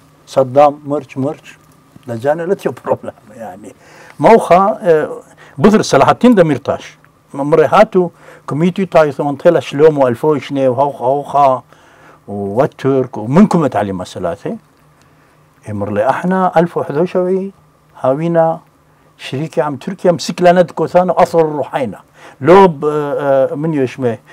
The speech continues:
جهانجير. يعني بشوط اسطنبول حزيلا حدوده. زيلا إن قايو طامو.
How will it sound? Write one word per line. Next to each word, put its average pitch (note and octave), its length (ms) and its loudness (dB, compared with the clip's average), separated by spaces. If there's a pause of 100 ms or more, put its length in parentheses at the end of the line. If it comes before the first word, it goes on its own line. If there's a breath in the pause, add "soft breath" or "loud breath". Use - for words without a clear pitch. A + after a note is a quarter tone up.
(180 loud breath)
جهانجير. C3+ 500 2 (340 soft breath)
يعني A#2 120 0
بشوط E3 280 4
اسطنبول F#3+ 460 4
حزيلا D3+ 320 -2
حدوده. F#2+ 440 -10 (260 soft breath)
زيلا D#3 240 6
إن D#3 120 0
قايو E3 340 6
طامو. A2 440 0